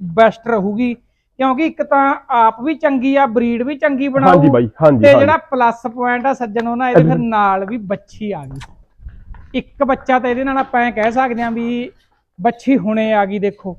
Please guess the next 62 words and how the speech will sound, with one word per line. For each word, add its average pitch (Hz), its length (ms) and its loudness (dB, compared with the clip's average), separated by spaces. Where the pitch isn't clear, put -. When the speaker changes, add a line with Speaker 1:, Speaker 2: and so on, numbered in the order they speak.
Speaker 1:
ਇੱਕ 240 200 -6
ਨਾਲ 233 200 -4
ਇੱਕ 233 180 -8
ਤੋਹਫਾ 220 340 -2
ਫ੍ਰੀ। 196 400 -8
Speaker 2:
ਬਾਈ 240 140 10
ਬਰੀਡਿੰਗ 240 460 8
ਵਾਲੀ 214 240 8
ਹੈ, 156 60 8
Speaker 1:
ਬਾਕੀ 151 60 2
Speaker 2:
ਬਰੀਡਿੰਗ 190 320 6
ਵਾਲੀ 208 140 4
ਗਾਂ 190 300 6
ਹੈ 139 60 4
ਇਹ। 196 300 8
ਏਦਾਂ 190 240 6
ਨਹੀਂ 202 140 8
ਹੈਗਾ 185 160 6
ਵੀ 220 140 4
ਤੂੰ 208 160 -2
ਮੰਨ 196 160 4
ਕੇ 185 80 0
ਆ 190 100 6
ਜੇ 185 120 6
ਕੋਈ 196 240 2
ਸੀਮਨ 190 300 6
ਟੌਪ 190 480 8
ਦਾ 208 140 8
ਰਖਾ 226 160 6
ਦੂਗਾ, 220 240 8
ਐਂ 208 80 8
ਥੋੜ੍ਹਾ 196 200 8
ਵੀ 233 80 4
ਬੱਚਾ, 202 220 4
ਐਂ 180 40 2
ਬੇਕਾਰ 170 400 4
ਬੱਚਾ 160 200 0
ਤੇ 175 80 2
ਤੂੰ 170 160 0
ਨਹੀਂ 190 180 0
ਦਿੰਦੀ 160 180 2
ਬਾਈ। 135 140 0
Speaker 1:
ਹਾਂ, - 460 -18
ਬੱਚਾ 240 340 0
ਪਾਊਗੀ 240 400 -2
ਟੌਪ 180 360 -8
ਦਾ 247 80 6
Speaker 2:
ਟੌਪ 240 180 8
Speaker 1:
ਨਾ। 233 60 6
Speaker 2:
ਦਾ 214 100 6
ਬੱਚਾ 185 220 6
ਬਾਈ, 180 140 6
Speaker 1:
ਐਂ 320 160 8
Speaker 2:
ਟੌਪ 294 80 8
Speaker 1:
ਨੀ 302 60 4
Speaker 2:
ਦਾ। 294 60 4
Speaker 1:
ਲੈ, 240 160 2
ਚਲੋ 254 200 0
ਉੱਧਰ 247 180 0
ਦੀ 285 100 -4
ਕਿਹੜਾ 247 220 0
ਹੋਰ 185 160 -6